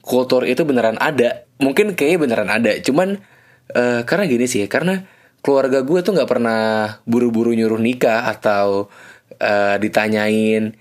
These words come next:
calonnya mana sama keluarga, pas lebaran gitu, nggak pernah tuh gue, nggak pernah merasakan itu. Jadi bagi gue suruhan nikah muda itu kayak mitos aja. <laughs> Lo tau kan, kayak gue nggak pernah ngelihat teman-teman gue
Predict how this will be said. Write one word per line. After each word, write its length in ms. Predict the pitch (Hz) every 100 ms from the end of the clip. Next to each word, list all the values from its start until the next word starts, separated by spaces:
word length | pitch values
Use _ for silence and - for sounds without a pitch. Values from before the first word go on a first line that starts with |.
| _ _ -
calonnya 360 | 120 113 123 165
mana 520 | 165 170 175 165 165
sama 240 | - 113 113
keluarga, 800 | 110 110 110 107 113 113 113 107
pas 120 | 117 110
lebaran 640 | 110 107 107 110 110 113
gitu, 100 | 117 185
nggak 160 | 139
pernah 200 | - 170 180
tuh 100 | 175
gue, 120 | 185 170
nggak 160 | 135
pernah 240 | 131 127 127
merasakan 320 | 127 131 127
itu. 400 | 175 175 151 143 - - - - -
Jadi 240 | 139 196
bagi 240 | 180 135
gue 160 | 127 196
suruhan 400 | 180 143 131 123
nikah 240 | 123 123
muda 320 | 123 123 120 117
itu 240 | 113 190
kayak 240 | 190 135
mitos 400 | 117 120 123 117
aja. 320 | 135 170 165 - - 180 202 139 127
<laughs> 640 | - - - - - - -
Lo 80 |
tau 160 | 165 160
kan, 160 | 190 180
kayak 400 | 131 120 - -
gue 140 | 123 185
nggak 240 | 175 123
pernah 240 | 139 143 175
ngelihat 400 | 160 131 127 135
teman-teman 480 | 131 131 135 131 147
gue 240 | 185 117